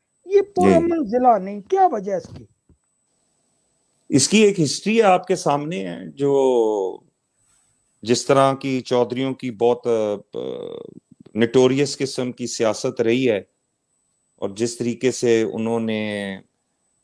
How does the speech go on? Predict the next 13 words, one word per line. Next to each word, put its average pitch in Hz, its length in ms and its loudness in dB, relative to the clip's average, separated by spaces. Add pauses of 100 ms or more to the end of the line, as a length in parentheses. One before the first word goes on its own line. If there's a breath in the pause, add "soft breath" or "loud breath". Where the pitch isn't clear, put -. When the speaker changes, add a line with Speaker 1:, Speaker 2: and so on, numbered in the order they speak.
Speaker 2:
अ, - 840 -18 (1080)
criminals 131 720 4
को 123 140 -4
protect 123 520 0
किया 107 280 -2
है 95 120 0
अपनी 107 380 -10
politics 110 640 -2
चमकाने 107 540 -4
के 107 140 -4
लिए, 95 400 -4 (1120)
और, 92 340 2
अ, 62 720 -2